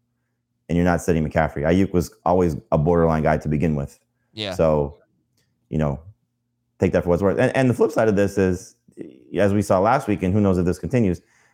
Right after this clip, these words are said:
Speaker 1: their defense is so beaten up.
Speaker 2: Right. Oh,
Speaker 1: that
Speaker 2: man. Please, please let him play a decent amount of snaps against the <laughs> Chiefs.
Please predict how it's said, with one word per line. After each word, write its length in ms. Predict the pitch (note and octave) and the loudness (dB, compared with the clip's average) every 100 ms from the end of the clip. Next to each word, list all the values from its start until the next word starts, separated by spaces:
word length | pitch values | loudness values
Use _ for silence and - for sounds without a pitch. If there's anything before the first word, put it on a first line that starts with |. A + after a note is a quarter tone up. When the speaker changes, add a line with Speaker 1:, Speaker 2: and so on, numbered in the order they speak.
| - | -4
Speaker 1:
their 80 | G2 | -2
defense 420 | F#2+ E3 B2 A2 | 0 0 0 0
is 140 | F2+ - | -2 -4
so 220 | D3 C3 | -2 -2
beaten 280 | E2+ B2 G2+ | 0 -2 0
up. 200 | B2+ - | -2 -2
Speaker 2:
Right. 360 | A#2+ A2 G2 _ _ - - _ _ _ _ | -2 0 -4 _ _ -20 -20 _ _ _ _
Oh, 60 | - | -2
Speaker 1:
that 300 | G2 F#2 G2+ | 0 0 -2
Speaker 2:
man. 320 | G#2 G2 F2+ D#2+ - | -4 -6 -8 -14 -10
Please, 320 | C#3+ C#3 - | -2 -2 -4
please 440 | - - D#3 C#3 | -10 -4 -4 -2
let 140 | D3 A#2+ | 0 0
him 80 | G#2 | 0
play 360 | G2+ G#2 G2 F#2 - _ - | 0 0 0 -4 -12 _ -10
a 80 | G#2 | -4
decent 280 | G2 G2+ | -2 0
amount 180 | A2 G2 | 0 0
of 60 | F#2+ | 0
snaps 300 | G#2 F#2+ - | -2 -4 -4
against 260 | G#2 G2 - | -8 -4 -2
the 40 | |
<laughs> 0 | |
Chiefs. 600 | - - F3 D#3+ - - | 0 2 4 2 0 -2